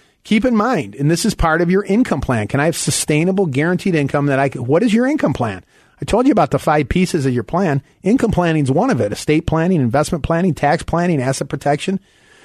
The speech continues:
But your income plan, what are the threats to my income plan? Well, one is longevity risk, right? If I outlive my money. Uh, today, the average sixty-five-year-old couple has a fifty-two percent chance, fifty-two percent chance that at least one of you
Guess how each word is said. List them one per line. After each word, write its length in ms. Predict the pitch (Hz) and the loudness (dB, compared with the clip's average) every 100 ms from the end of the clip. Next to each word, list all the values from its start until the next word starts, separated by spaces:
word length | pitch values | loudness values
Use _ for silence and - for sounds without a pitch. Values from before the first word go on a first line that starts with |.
| - _ | -20 _
But 140 | 151 143 | -4 0
your 100 | 185 | 2
income 300 | 262 214 165 | 2 2 0
plan, 380 | 147 139 131 127 _ _ - | 0 2 0 -4 _ _ -2
what 200 | 127 208 | 0 2
are 60 | |
the 100 | 247 | 0
threats 260 | - 180 - | 0 0 0
to 80 | 196 | -2
my 120 | 190 | 0
income 300 | 247 294 147 | 0 0 -2
plan? 300 | - 104 95 - _ _ | -4 -10 -12 -20 _ _
Well, 160 | 131 123 | -2 2
one 260 | 160 254 | 2 4
is 280 | 196 156 147 - _ _ - | 2 2 -2 -10 _ _ -2
longevity 540 | 139 143 156 262 156 | 0 4 4 2 0
risk, 400 | 107 92 - - - - _ _ | 0 -4 -8 -18 -20 -20 _ _
right? 260 | 127 143 214 | 0 2 2
If 120 | - | 2
I 160 | 160 160 | 2 2
outlive 360 | 165 170 170 | 2 2 4
my 180 | 160 160 | 4 2
money. 340 | 170 247 107 - _ _ _ _ | 2 2 -2 -8 _ _ _ _
Uh, 60 | - | -6
today, 320 | - 147 165 | -2 2 4
the 180 | 202 190 | 4 4
average 220 | 190 180 | 4 2
sixty-five-year-old 800 | - 185 196 - 165 175 180 170 | -2 0 0 2 2 4 4 2
couple 280 | - 160 156 | 0 0 2
has 180 | 135 120 | 2 2
a 60 | |
fifty-two 680 | 110 - 233 220 247 - 214 | -2 -4 -2 0 0 0 0
percent 760 | 180 - 185 - - 175 151 - | 0 0 -4 -4 -4 -4 -4 -6
chance, 480 | 175 170 120 - - _ _ _ | -2 0 -2 -10 -20 _ _ _
fifty-two 400 | 196 208 240 233 | 0 2 2 2
percent 300 | 175 175 160 | 0 0 0
chance 240 | 190 156 143 | 0 0 0
that 80 | |
at 80 | 135 | 0
least 160 | 139 120 | 2 2
one 260 | 123 190 | 2 2
of 100 | 240 | 2
you 220 | 147 127 | 2 2